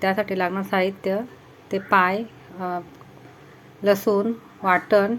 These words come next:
मीठ, मसाला, हळद आणि गरम मसाला. तर सगळ्यात अगोदर मी ते पाय व्यवस्थित स्वच्छ धुवून घेणार आहे, कारण त्यांना अशी लव वगैरे लावलेली असते. त्याच्यामुळे आपण ती काळजी घ्यायची का ती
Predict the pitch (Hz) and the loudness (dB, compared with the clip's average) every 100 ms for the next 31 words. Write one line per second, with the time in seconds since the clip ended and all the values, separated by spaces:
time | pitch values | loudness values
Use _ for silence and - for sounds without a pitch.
0 | - - - - 196 202 226 226 202 196 | -8 -20 -20 -10 -4 -2 -2 -2 -6 -2
1 | 196 196 208 196 180 175 180 233 226 196 | -2 -2 0 2 2 0 -4 -4 -2 0
2 | 185 175 165 175 156 135 - - - - | 0 -2 -6 -6 -6 -8 -18 -20 -20 -20
3 | - - 196 196 208 196 196 196 202 214 | -20 -6 -4 2 4 4 2 2 2 2
4 | 220 220 214 202 196 196 269 - - - | 2 0 -2 -2 0 0 0 -6 -14 -16
5 | - 202 202 196 233 233 - 214 - 226 | -6 0 2 2 2 2 2 2 4 4
6 | 208 185 170 180 170 160 - - - - | 2 0 -2 -4 -6 -10 -14 -18 -18 -20
7 | - 196 190 190 190 196 196 202 202 185 | -6 -2 0 0 -2 -2 -2 -2 0 2
8 | 185 180 180 196 233 220 185 185 190 180 | 2 2 0 0 -2 0 0 0 -4 -6
9 | - 165 - - - - - - 196 196 | -8 -14 -14 -20 -20 -20 -20 -10 -4 0
10 | 196 202 220 226 208 196 214 233 226 196 | 2 2 2 4 4 6 6 4 4 0
11 | 190 190 220 | -2 -2 -4